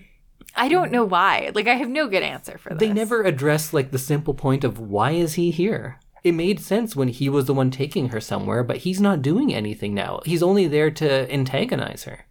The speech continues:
Speaker 1: Mm-hmm.
Speaker 2: And she's paying him by the day, because then that night he also says, "Oh, that's an extra hundred euro because I'm, 'cause it's overnight now." And she's like, "Fine." Why? Just leave. Why wouldn't she just say to him,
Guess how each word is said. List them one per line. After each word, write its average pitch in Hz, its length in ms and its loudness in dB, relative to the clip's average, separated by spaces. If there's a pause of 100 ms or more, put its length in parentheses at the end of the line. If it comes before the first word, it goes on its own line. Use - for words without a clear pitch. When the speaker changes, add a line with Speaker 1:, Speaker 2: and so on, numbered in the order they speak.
(100)
Speaker 1:
Mm-hmm. 208 300 -4 (480)
Speaker 2:
And 151 160 2
she's 131 240 0
paying 156 460 2
him 131 480 2 (360)
by 151 300 2
the 160 140 2
day, 151 320 2
because 131 340 -2
then 156 480 2
that 147 240 0
night 156 460 2 (160)
he 156 260 -2
also 135 240 2
says, 131 240 2
"Oh, 135 100 4
that's 135 200 2
an 135 60 0
extra 123 280 0
hundred 117 360 2
euro 160 300 2
because 123 360 0
I'm, 123 320 -4 (100)
'cause 113 160 -6
it's - 200 -12
overnight 117 420 -2
now." - 240 -8 (200)
And 127 100 -4
she's - 120 0
like, - 100 0
"Fine." 156 400 2 (800)
Why? 156 720 2 (440)
Just 202 260 -2
leave. 208 440 2 (220)
Why 180 200 2
wouldn't 190 360 -2
she 180 180 -8
just 147 240 -10
say 165 160 -4
to 135 60 -12
him, 123 240 -4